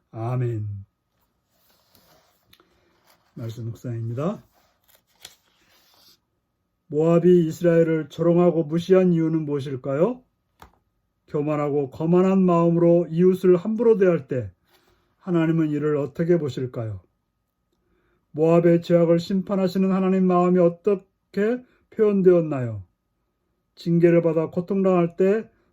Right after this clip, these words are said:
나를 향한 하나님의 마음은 어떠할까요?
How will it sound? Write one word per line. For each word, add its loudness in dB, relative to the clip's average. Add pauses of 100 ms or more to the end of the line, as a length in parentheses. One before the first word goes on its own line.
나를 2
향한 -2
하나님의 -2
마음은 -2
어떠할까요? -8